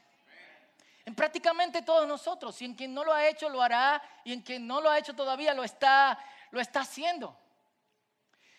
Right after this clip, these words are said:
Sin embargo, muchas de nuestras celebraciones son depresivas.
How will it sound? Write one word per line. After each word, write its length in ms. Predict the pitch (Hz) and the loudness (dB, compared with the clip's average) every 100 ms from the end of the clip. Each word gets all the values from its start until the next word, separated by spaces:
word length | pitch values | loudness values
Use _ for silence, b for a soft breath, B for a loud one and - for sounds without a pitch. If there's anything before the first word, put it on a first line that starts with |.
| b | b
Sin 180 | - 285 | -12 -4
embargo, 400 | 294 302 339 294 | 0 4 4 4
muchas 400 | 254 320 392 359 | 0 0 0 0
de 60 | 330 | 0
nuestras 300 | 311 311 269 - | -2 -2 -6 -6
celebraciones 880 | 285 285 277 277 - 330 339 339 - B B B _ _ | -4 -2 0 -2 -2 0 2 0 -4 B B B _ _
son 280 | - - 294 | -14 -6 -4
depresivas. 920 | 359 330 285 - 339 320 202 - - | -2 -4 -6 -6 -6 -4 -6 -12 -20